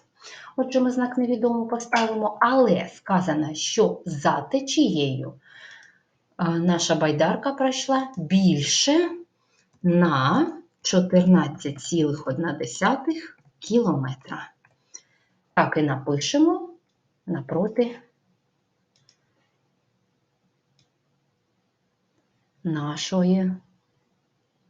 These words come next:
назви. Ось таким чином. Оскільки вже в самій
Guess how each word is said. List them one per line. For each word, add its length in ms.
назви. 460
Ось 220
таким 400
чином. 480
Оскільки 760
вже 520
в 60
самій 960